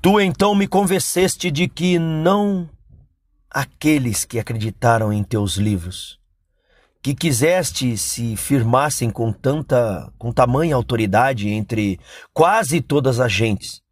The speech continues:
mas aqueles que não acreditaram deveriam ser culpados e não deveriam ser ouvidos,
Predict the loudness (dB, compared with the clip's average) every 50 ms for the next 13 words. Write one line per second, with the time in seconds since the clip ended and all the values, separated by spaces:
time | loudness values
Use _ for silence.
0 | _ _ _ _ _ _ _ _ -8 -6 -6 -4 -4 -6 -4 -2 0 2 2 2
1 | 0 -2 -4 -6 -6 -6 -4 0 0 2 2 0 -2 -2 -4 -4 -4 -4 -4 -2
2 | 2 2 2 2 2 0 -4 -6 -10 _ _ _ _ _ _ _ -6 -4 -2 0
3 | 0 0 0 -2 -2 -2 -2 -4 -4 -4 -4 -4 -4 -4 -2 -4 -2 -2 -4 -6
4 | -8 -14 -18 -20 -20 _ -20 -20 -14 -6 -2 0 2 4 4 2 2 2 2 2
5 | 2 0 0 0 0 0 0 0 -2 0 0 0 2 2 0 0 0 0 0 0
6 | 0 0 -2 -4 -6 -8 -12 -14 -16 -18 -20